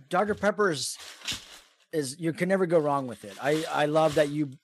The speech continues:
got me these things, Shane, and that you thought of me enough to get, grab those. So,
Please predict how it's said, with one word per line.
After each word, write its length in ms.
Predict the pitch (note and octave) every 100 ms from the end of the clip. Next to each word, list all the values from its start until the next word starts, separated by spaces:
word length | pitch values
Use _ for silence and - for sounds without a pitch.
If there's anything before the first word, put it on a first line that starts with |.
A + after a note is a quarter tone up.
| -
got 200 | E3 C#3+
me 60 | D3
these 200 | D3 -
things, 260 | D3 C3+
Shane, 380 | - D3 C#3 C3+ -
and 120 | C3
that 120 | C3+
you 100 | C3+
thought 220 | - C#3
of 60 | C#3
me 140 | C3+
enough 260 | C3+ C3+ -
to 80 | B2+
get, 220 | C#3+ -
grab 260 | C#3 C3 B2
those. 220 | A#2+ A#2
So, 280 | C#3+ B2